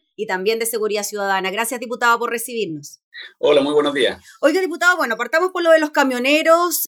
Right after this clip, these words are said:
Speaker 1: Ya a las cero horas comenzó esta movilización y hemos visto imágenes de Ruta sesenta y ocho, por ejemplo, con algunas dificultades del tránsito, y entiendo que en la zona sur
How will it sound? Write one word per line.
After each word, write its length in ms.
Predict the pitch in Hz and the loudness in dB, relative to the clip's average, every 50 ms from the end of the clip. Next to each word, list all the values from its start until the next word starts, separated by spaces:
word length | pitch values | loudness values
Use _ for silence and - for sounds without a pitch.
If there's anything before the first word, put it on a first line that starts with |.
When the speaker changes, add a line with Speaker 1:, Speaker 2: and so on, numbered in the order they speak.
| - | -2
Speaker 1:
Ya 160 | 240 269 277 | 0 2 2
a 20 | 277 | 2
las 160 | 277 277 277 | 2 -2 -4
cero 220 | - 277 262 254 | -4 -2 0 2
horas 180 | 262 269 269 269 | 2 0 0 -2
comenzó 400 | - 269 247 240 240 226 - 294 | -2 -4 -4 -4 -4 -6 -4 -4
esta 160 | 285 294 311 | -4 -2 -2
movilización 920 | 294 285 269 262 247 226 226 214 214 196 196 - 269 285 302 311 320 320 320 | -2 -2 -2 -4 -6 -6 -6 -6 -6 -6 -6 -4 -2 -2 2 4 4 4 4
y 160 | 311 285 262 | 2 -2 -4
hemos 180 | 269 269 262 247 | -6 -8 -10 -8
visto 360 | 269 285 269 - - 285 277 | -8 -8 -8 -6 -2 -2 -2
imágenes 720 | 277 254 262 269 269 269 - 294 285 285 285 294 302 294 - | 0 0 0 0 0 0 -4 -6 -4 -2 -2 -2 -2 -4 -4
de 560 | 254 240 202 180 247 262 262 269 269 269 - - - | -4 -4 -2 0 2 2 2 2 0 -2 -4 -6 -8
Ruta 240 | 196 240 247 277 | -8 -4 -4 -4
sesenta 400 | 254 - 240 - 254 233 226 226 | -4 -4 -6 -8 -8 -6 -4 -2
y 80 | 220 254 | 0 0
ocho, 320 | 285 294 294 294 320 294 | 0 0 0 -2 -4 -2
por 100 | - 240 | -2 -2
ejemplo, 380 | 233 226 - 277 269 262 247 262 | -2 -2 -2 -4 -6 -6 -6 -8
con 120 | 247 240 | -6 -6
algunas 300 | 233 226 220 226 240 240 | -6 -8 -8 -8 -10 -12
dificultades 580 | 214 247 - 233 - 220 220 - 240 233 233 220 | -12 -14 -14 -12 -10 -10 -4 -2 0 0 0 0
del 140 | 233 220 226 | -4 -6 -6
tránsito, 480 | - 269 294 302 311 302 320 302 269 | -4 -2 0 0 0 -2 -4 -6 -6
y 80 | 254 240 | -4 -4
entiendo 400 | 226 214 - 247 247 247 254 247 | -6 -6 -6 -8 -8 -8 -8 -8
que 60 | 233 | -6
en 60 | 220 | -6
la 80 | 208 220 | -6 -6
zona 260 | 214 - 247 240 233 | -6 -6 -6 -6 -6
sur 280 | 226 - 240 247 226 | -6 -8 -8 -8 -10